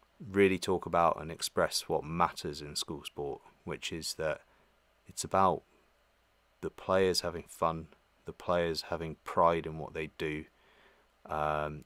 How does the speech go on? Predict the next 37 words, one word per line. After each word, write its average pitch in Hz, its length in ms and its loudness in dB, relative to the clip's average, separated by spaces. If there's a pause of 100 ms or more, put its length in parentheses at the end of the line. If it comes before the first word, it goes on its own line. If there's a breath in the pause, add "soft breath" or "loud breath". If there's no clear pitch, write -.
(240)
enjoying 85 560 0
it, 82 200 -4 (420)
remembering 87 600 0
it - 180 -4
forever. 82 480 -2 (760 soft breath)
You 92 100 -2
know, 80 120 4
if, - 280 -4 (1040)
if - 80 -16
I 101 160 6
also 95 360 4
play 87 320 2
hockey 92 440 -2
and 78 160 -8
cricket 92 460 -2
and 78 280 -14
tennis 90 440 -2
and 76 300 -10
who 90 140 -6
knows 85 320 -2
what 87 200 0
else, 76 340 -4 (1160 soft breath)
it's - 220 -4
not 110 160 4
a 101 40 4
reflection 87 580 2
on 78 120 -6
the 71 60 -10
school 82 380 -2
whether 78 280 -2
or 76 100 -2
not 78 220 -2
I 76 80 -6
keep - 260 -16
playing 78 220 -4
rugby 80 320 -6
later 80 540 -4